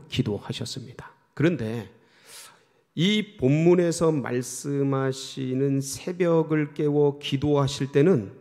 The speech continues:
또 다른 이유가 하나 있었습니다. 그 이유가 뭐냐면 말씀, 오늘 말씀 읽은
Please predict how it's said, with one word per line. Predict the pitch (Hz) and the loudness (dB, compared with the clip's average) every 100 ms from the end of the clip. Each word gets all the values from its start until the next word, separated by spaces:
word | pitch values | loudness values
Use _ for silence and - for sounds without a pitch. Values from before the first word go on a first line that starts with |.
| _ _ _ _ _ _ | _ _ _ _ _ _
또 | 190 185 | 0 2
다른 | 175 160 | 4 2
이유가 | 113 120 151 143 131 | 2 0 0 2 0
하나 | 113 107 98 107 _ _ | 0 -4 -6 -12 _ _
있었습니다. | 120 - - 95 90 - - _ _ _ _ _ _ _ | -12 -12 -14 -18 -20 -20 -20 _ _ _ _ _ _ _
그 | - 127 | -4 -2
이유가 | 135 127 139 123 | 2 0 2 0
뭐냐면 | 104 101 95 117 123 104 - _ _ _ _ _ _ _ _ _ | -2 -6 -2 -2 -2 -4 -18 _ _ _ _ _ _ _ _ _
말씀, | - 113 113 123 - 147 135 139 - | -10 -6 -4 -6 -2 -2 -2 -6 -4
오늘 | 127 127 | 2 2
말씀 | 123 113 117 131 | 2 -2 -4 -4
읽은 | 120 123 135 139 147 | -2 0 0 -2 -4